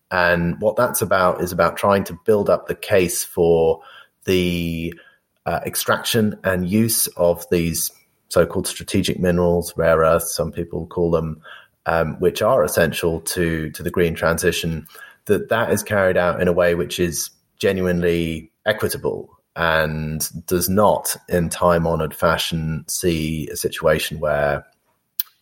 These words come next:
multinational companies and, and ultimately global north economies are driving demand for raw materials from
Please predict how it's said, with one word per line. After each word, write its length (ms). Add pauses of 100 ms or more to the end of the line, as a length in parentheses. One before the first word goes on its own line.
(120)
multinational 600
companies 580
and, 400
and 100
ultimately 360
global 340
north 260
economies 600
are 240
driving 500
demand 580
for 460
raw 140
materials 600
from 400